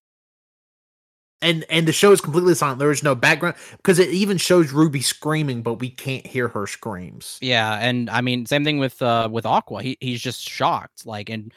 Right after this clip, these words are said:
Speaker 1: Mm-hmm.
Speaker 2: utter despair, terror. It's so sad. Yeah, um, and like, like they said too, like,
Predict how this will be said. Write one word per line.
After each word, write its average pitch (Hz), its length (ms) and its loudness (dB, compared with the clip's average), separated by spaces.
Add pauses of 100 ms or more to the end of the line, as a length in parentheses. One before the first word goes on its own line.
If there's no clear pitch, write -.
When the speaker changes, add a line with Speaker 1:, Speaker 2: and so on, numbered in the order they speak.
Speaker 1:
Mm-hmm. 113 280 0
Speaker 2:
utter 143 240 2
despair, 127 720 -2 (220)
terror. 127 320 0
It's 135 240 -4
so 151 280 0
sad. 104 480 -4 (640)
Yeah, 117 520 2
um, 113 420 -4
and 139 280 -2
like, 127 200 -6 (100)
like 127 200 -8
they 117 80 -6
said 196 400 -4
too, 202 160 -2
like, 113 240 -4